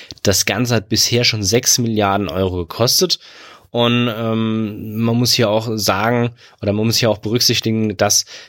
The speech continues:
trotzdem noch Kosten anfallen, weil beispielsweise die Bergwerksstollen immer wieder leer gepumpt werden müssen, weil hier eben Wasser eindringt und das ins Grundwasser gelangen könnte. Diese Kosten werden dann auch irgendwann auf den Niger zukommen.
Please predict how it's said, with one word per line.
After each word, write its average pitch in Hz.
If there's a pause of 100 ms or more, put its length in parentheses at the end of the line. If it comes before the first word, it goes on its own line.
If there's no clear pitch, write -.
trotzdem 123
noch 104
Kosten 113
anfallen, 127
weil 98
beispielsweise 101
die 92 (260)
Bergwerksstollen 113
immer 110
wieder 104 (380)
leer 107
gepumpt 139
werden 117
müssen, 117
weil 101
hier 107
eben 95
Wasser 101
eindringt 101
und 101
das 95
ins 98
Grundwasser 95
gelangen 76
könnte. - (960)
Diese 120
Kosten 127
werden 113
dann 120
auch 110
irgendwann 120
auf 104
den 113
Niger 147
zukommen. 180